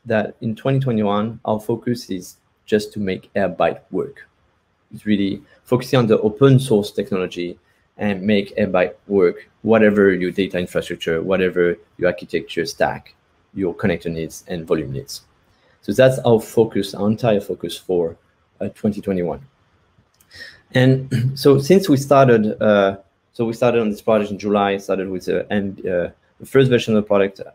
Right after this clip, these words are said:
end of, uh, September, we've seen, like, a lot of adoption. Right now, we have, uh, reached more than one thousand companies that have, uh, connected the source, connected the destination, sync data successfully with Airbyte.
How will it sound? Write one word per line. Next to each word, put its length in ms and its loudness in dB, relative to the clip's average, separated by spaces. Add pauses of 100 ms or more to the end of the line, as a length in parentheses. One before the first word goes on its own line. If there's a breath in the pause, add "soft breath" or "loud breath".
(120)
end 200 -2
of, 140 -4
uh, 180 -2
September, 600 -2 (480)
we've 120 -2
seen, 240 2
like, 240 4
a 40 -4
lot 480 4
of 120 2
adoption. 640 -2
Right 160 -4
now, 140 -2
we 120 -2
have, 120 -6
uh, 100 -8 (400)
reached 340 -6
more 220 4
than 220 -2
one 200 0
thousand 340 -4
companies 520 -14 (280)
that 160 2
have, 200 0 (260)
uh, 280 -4 (680)
connected 340 2
the 40 -4
source, 320 0
connected 340 -2
the 40 -6
destination, 640 -6
sync 320 -2
data 300 -2
successfully 580 -4
with 180 -12
Airbyte. 500 -2